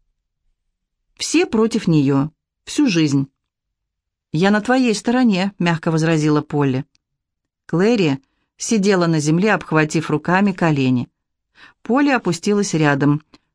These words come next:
«Ты моя лучшая подруга», сказала она.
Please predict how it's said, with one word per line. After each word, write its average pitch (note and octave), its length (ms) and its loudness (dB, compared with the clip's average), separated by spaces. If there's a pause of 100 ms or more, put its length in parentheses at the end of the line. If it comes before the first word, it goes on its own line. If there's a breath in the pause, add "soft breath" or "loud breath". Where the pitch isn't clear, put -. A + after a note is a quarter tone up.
(100)
«Ты F3+ 100 -2
моя E3 240 2
лучшая G3+ 380 -2
подруга», F3 640 0 (200)
сказала D3+ 480 0
она. D3+ 260 0